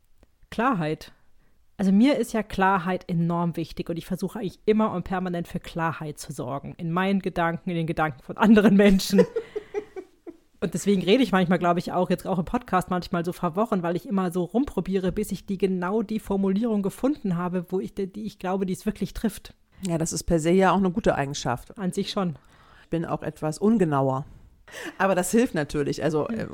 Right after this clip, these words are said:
Speaker 2: Klarheit hilft immer.
Speaker 1: Genau, und ich würde auch sagen, na klar, meine Mutter hat dadurch natürlich auch große Klarheit, wie was zu sein hat und dann kann man das natürlich auch gut verfolgen.
Speaker 2: Ja, und auch durchsetzen vielleicht.
Speaker 1: Ja. Ich hab das, diese Kompromiss-,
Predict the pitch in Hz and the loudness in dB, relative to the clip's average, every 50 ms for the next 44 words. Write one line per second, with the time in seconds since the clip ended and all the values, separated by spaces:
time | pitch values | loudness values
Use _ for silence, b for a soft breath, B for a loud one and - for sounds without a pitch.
0 | - - - 135 123 127 139 151 156 151 - - - 151 160 151 156 - - - | -14 -6 0 2 2 2 2 2 0 -2 -4 -10 -4 0 0 0 0 0 -4 -2
1 | 175 147 120 113 - B B B B B B B B 226 190 180 185 160 - 220 | -2 -2 -2 -4 -6 B B B B B B B B -6 -4 -4 -4 -2 -2 -2
2 | 214 269 240 247 262 - 226 202 185 180 175 170 - - 208 175 170 175 175 180 | 0 2 0 0 0 2 0 0 0 0 -4 -4 -2 -2 -2 0 0 -2 -2 -2
3 | 170 180 180 180 233 214 190 190 - - 165 170 175 196 202 226 220 - - 196 | -2 -2 -2 -2 0 -2 -2 -2 -2 -2 -4 -4 -2 -2 -2 -2 -2 -4 -8 -8
4 | - - 190 190 - 170 208 185 185 - - - 185 175 - 208 - - 180 180 | -4 -2 -4 -4 -4 -6 -6 -6 -6 -6 -6 -6 -6 -4 -6 -8 -6 -6 -6 -4
5 | 180 175 214 226 247 247 - - - _ _ 208 185 185 196 196 208 208 208 180 | -2 -2 -2 -2 -2 -4 -6 -14 -20 _ _ -16 -14 -10 -8 -6 -6 -4 -4 -2
6 | 185 185 190 185 - - 185 165 - 160 170 190 196 190 220 226 - 208 196 - | -2 -4 -4 -4 -6 -8 -8 -4 -4 -2 -2 -2 -2 -2 -4 -4 -6 -8 -8 -8
7 | 190 - - 196 190 190 190 - - 196 190 - - 196 196 190 - - 185 196 | -8 -6 -4 -4 -4 -4 -4 -6 -6 -6 -8 -6 -4 -4 -4 -4 -6 -8 -10 -10
8 | - - - 208 - - 180 - - 240 240 196 156 156 147 - _ _ _ _ | -8 -4 -6 -6 -4 -6 -8 -4 0 2 2 2 0 -2 -8 -10 _ _ _ _
9 | _ _ _ _ _ - 147 147 - 160 156 - - - - 175 226 262 - - | _ _ _ _ _ -8 -6 -4 -2 -4 -4 -4 -8 -4 -2 0 0 0 0 -2
10 | - - - 151 - - 143 147 135 147 - - - - 202 196 - - 147 _ | -4 -2 -4 -6 -6 -4 -2 -2 -2 -2 -4 -10 -10 -10 -10 -10 -10 -12 -20 _
11 | _ _ - _ 175 156 202 214 - 233 - - 220 208 202 - 214 196 185 190 | _ _ -12 _ -2 -2 -2 0 0 -2 -2 0 -2 -2 0 0 -2 0 0 0
12 | 202 214 214 - | 0 0 -2 -4